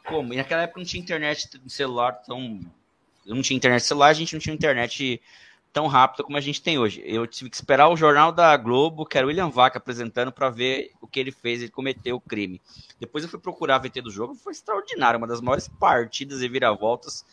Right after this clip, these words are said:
que, que eu vi. Um cara que tinha uma direita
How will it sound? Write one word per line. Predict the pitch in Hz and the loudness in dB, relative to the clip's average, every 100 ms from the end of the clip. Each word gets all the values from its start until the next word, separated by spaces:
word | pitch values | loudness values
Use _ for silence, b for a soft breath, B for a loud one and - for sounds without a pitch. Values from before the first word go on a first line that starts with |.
| b b b b _ | b b b b _
que, | - 135 127 110 | -8 -4 -4 -6
que | - 135 | -4 -2
eu | 110 | -2
vi. | 95 110 135 - | -4 -6 -6 -10
Um | 127 | -14
cara | - 147 | -2 0
que | 147 | 0
tinha | - 160 | -6 -6
uma | 151 | -4
direita | 139 139 143 143 _ 135 120 | -2 0 0 -2 _ -2 -2